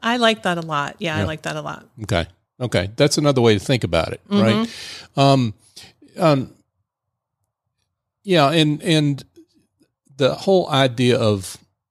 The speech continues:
Speaker 2: leading is not wherever a business owner may have gotten their training,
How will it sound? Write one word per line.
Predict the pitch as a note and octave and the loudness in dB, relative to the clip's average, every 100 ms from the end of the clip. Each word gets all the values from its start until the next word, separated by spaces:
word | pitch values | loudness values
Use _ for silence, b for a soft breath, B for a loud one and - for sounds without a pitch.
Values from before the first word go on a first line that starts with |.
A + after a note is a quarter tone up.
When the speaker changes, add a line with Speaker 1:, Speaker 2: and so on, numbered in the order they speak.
| _ _ D3+ | _ _ _
Speaker 2:
leading | A#2+ C3 C3+ C3+ A2+ G#2 | -10 -2 0 2 0 0
is | G#2 G2 | -4 -6
not | A#2 A2+ G#2+ - _ _ _ _ _ _ _ _ _ | -4 -2 -4 -6 _ _ _ _ _ _ _ _ _
wherever | D3 C3 B2 A#2+ | 2 4 4 4
a | G#2 | 0
business | F#2+ A#2+ G#2+ - | 0 0 0 0
owner | A#2 G#2 | 0 0
may | G#2 G#2+ | 0 0
have | G2 | 0
gotten | G2 A2 G#2+ G2+ | 2 2 2 -2
their | G2 F2 - b b b b _ _ | 0 -2 -4 b b b b _ _
training, | - D3 B2+ A2+ F#2+ G2 | -2 2 4 4 2 -2